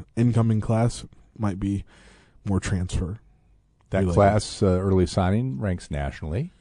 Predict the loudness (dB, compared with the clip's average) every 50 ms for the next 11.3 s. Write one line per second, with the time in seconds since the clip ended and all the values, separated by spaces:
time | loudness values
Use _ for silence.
0 | _ _ _ _ _ _ _ _ -6 -4 -4 -4 -4 -8 _ -20 _ _ _ _
1 | _ _ _ _ _ _ _ _ _ _ _ _ _ _ _ _ _ 10 10 10
2 | 10 10 6 4 0 2 4 6 6 8 8 6 6 4 0 -6 -16 -20 -20 -20
3 | -20 -20 -20 _ -20 _ _ _ _ _ _ _ _ _ _ _ _ _ _ _
4 | _ _ _ _ _ _ _ _ _ _ -10 -8 -4 -2 -2 0 2 4 4 2
5 | 2 0 -2 -2 -2 -2 -6 -10 _ _ _ -20 -20 -20 _ _ _ _ _ _
6 | _ _ _ _ _ _ _ _ _ _ _ _ _ _ -8 -8 -8 -6 -6 -6
7 | -6 -6 -6 -10 _ _ _ _ _ _ _ _ _ _ _ _ -20 _ _ _
8 | _ _ _ -20 -20 _ _ _ _ _ _ _ -20 -20 -12 -10 -8 -8 -8 -6
9 | -6 -4 -2 -2 -4 -4 -6 -8 -12 -18 -20 _ _ _ _ _ _ _ _ _
10 | -8 -8 -8 -8 -8 -8 -8 -6 -4 -4 -6 -6 -6 -8 -8 -8 -10 -14 -12 -10
11 | -8 -6 -6 -6 -8 -10